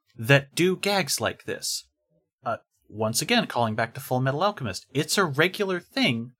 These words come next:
that our main character's mechanic for his mechanical limbs will commonly be joked to beat him to near death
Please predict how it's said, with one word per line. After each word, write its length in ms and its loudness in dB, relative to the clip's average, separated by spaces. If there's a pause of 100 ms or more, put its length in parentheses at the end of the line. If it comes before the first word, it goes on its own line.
(760)
that 340 8
our 140 8
main 300 0
character's 640 -2
mechanic 560 0
for 220 -2
his 540 -2
mechanical 720 -2
limbs 640 0 (720)
will 380 2 (420)
commonly 580 2
be 220 0
joked 440 2
to 360 2 (440)
beat 280 -2
him 340 -2
to 200 -2
near 320 2
death 640 0